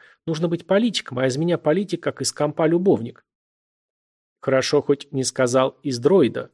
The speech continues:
проворчал Дока. «Ну, о том, что у вас специальных дроидов давно уже выпускать начали, я знал», презрительно усмехнулся Артем.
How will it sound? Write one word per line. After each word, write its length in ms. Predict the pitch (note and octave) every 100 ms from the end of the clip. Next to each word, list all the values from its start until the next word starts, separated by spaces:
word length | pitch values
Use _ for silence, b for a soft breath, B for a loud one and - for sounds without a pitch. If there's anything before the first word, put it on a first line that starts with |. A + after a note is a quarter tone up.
| _
проворчал 460 | - A#2 A2+ - A2
Дока. 340 | A2+ - - - _ _ _ _ _ _ _ _ _ _
«Ну, 200 | C#3+ C#3
о 80 | C3+
том, 200 | E3 D3+
что 200 | - D3
у 20 |
вас 160 | C#3 C3+
специальных 520 | - - C#3+ C3+ A#2
дроидов 400 | C#3 D#3+ D#3 C3+
давно 280 | C3+ C#3 D3+
уже 140 | C3
выпускать 520 | C3 C3+ - D#3+ D3
начали, 340 | D3+ C#3+ - C#3
я 140 | C#3
знал», 400 | C3+ G3 C#3+ - -
презрительно 460 | A#2+ A#2+ A#2 B2+
усмехнулся 580 | A2+ C3 A#2+ A#2+ A#2 B2+
Артем. 360 | C3 - B2